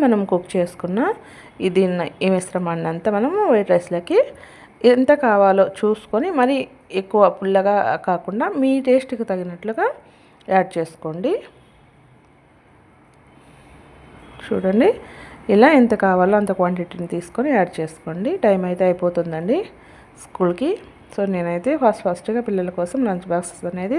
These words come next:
సర్దేస్తున్నాను. ఇదైతే ధార్విక్ అండి, ఇదైతే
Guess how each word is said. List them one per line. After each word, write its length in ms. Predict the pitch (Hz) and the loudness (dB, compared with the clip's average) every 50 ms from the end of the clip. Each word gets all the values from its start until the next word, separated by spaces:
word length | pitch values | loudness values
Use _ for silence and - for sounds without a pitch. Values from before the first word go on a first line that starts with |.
| 339 - | -2 -2
సర్దేస్తున్నాను. 760 | 226 185 180 175 175 175 - 185 175 170 170 180 202 254 370 494 - - - - - - - - - - - - - - - - - - - | -2 -2 0 -2 -4 -4 -8 -12 -10 -8 -6 -4 -2 -2 -2 -2 -4 -6 -20 -20 -20 -20 -20 -20 -20 -20 -20 -20 -20 -20 -20 -20 -14 -8 -4
ఇదైతే 320 | 185 185 185 180 180 240 262 240 208 | 0 0 0 2 2 2 2 4 4
ధార్విక్ 340 | 190 180 190 196 190 190 175 160 | 4 4 4 2 0 0 -4 -6
అండి, 200 | 170 180 220 294 415 - - - - - - - - - - - - - - - 220 | -4 -4 -4 -4 -6 -8 -12 -18 -20 -20 -20 -20 -20 -20 -20 -20 -20 -20 -16 -12 -8
ఇదైతే 300 | 214 214 202 196 - - | -6 -4 -4 -4 -4 -6